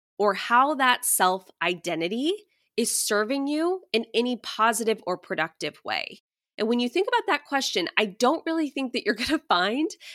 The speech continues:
an answer that you like. Because my opinion is, is that I don't think that carrying the belief that you're an undisciplined person helps or serves you in any positive way.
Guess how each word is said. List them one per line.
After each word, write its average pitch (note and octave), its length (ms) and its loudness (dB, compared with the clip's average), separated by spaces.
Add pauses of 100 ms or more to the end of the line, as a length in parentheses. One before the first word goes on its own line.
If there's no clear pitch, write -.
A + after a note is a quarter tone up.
an A#3 140 0
answer A3+ 400 0
that G3 200 -2
you F3+ 180 -2
like. - 580 -8 (280)
Because A#3+ 240 0
my C#4+ 300 0
opinion G#3 400 0
is, E3+ 280 -2
is G#3 100 -2
that C4+ 180 0
I C#4+ 140 0
don't D4+ 320 -2
think - 480 -4 (260)
that - 240 4
carrying A#3 400 0
the F#3+ 80 0
belief D#3+ 540 -6 (100)
that F#3 220 -4
you're F3 160 -2
an D#3+ 100 -2 (100)
undisciplined E3+ 1040 -4
person C4 640 -2 (260)
helps A#3+ 480 -2
or G#3+ 140 0
serves F#3+ 460 -2
you F3 280 -2
in F#3 140 -6 (200)
any B3+ 260 2
positive D#3+ 540 -6
way. - 400 -12